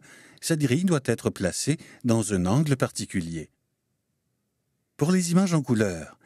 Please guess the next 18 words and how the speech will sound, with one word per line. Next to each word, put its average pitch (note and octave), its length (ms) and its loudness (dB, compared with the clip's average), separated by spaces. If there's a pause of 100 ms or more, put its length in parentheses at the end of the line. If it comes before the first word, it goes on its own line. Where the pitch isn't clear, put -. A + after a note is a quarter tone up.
(280)
les A2 180 0
trames C#3 440 0
de G#2+ 100 2
chaque - 240 -4
couleur F#2+ 380 -2
élémentaire A2 720 -2 (320)
sont D3 220 0
placées C#3 440 -2
dans D3+ 280 2
un C3 120 2
angle D3 240 0
différent. F#2+ 480 -6 (840)
Par E2+ 140 -6
exemple, G#2+ 480 0 (380)
un E3 140 2
des D3 120 2
standards C3 480 0
actuels G#2 520 -2